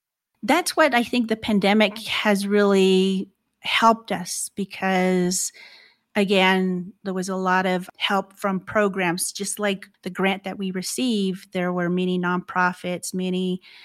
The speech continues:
small business programs that were helping. And we were lucky enough to also apply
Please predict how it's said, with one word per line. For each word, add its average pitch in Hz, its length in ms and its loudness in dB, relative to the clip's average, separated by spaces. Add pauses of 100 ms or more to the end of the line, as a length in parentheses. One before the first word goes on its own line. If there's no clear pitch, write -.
(100)
small 190 320 0
business 196 460 -2
programs 180 640 -4
that 175 140 -8
were 175 120 -2
helping. 190 680 0
And 190 160 -2
we 202 100 2
were 202 160 4
lucky 240 480 -2
enough 196 420 -2
to - 120 -6
also 185 320 -2
apply 180 640 -4